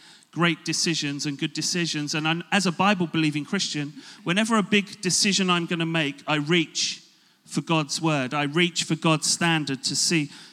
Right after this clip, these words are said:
can I, can I just reach out and see what God is telling me about that?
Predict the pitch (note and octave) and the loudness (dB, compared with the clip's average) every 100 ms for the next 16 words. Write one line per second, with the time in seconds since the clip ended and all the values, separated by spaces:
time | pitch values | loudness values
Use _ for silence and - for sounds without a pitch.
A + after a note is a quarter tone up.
0 | - - G3 - - A3 A3 G#3+ E3+ F#3+ | -6 0 0 0 0 2 2 2 2 2
1 | G3 G3 F3 D#3 - F3+ D#3+ D3+ - E3 | 2 0 -2 -2 -2 0 -2 -4 -2 -2
2 | D3+ C#3 - E3 D#3+ D3 C#3 - - - | -2 -4 -2 -2 -2 -2 -8 -16 -20 -20
3 | - C#3 D#3 C#3+ D#3+ D3 C#3+ C3 | -6 2 2 4 0 0 -2 -4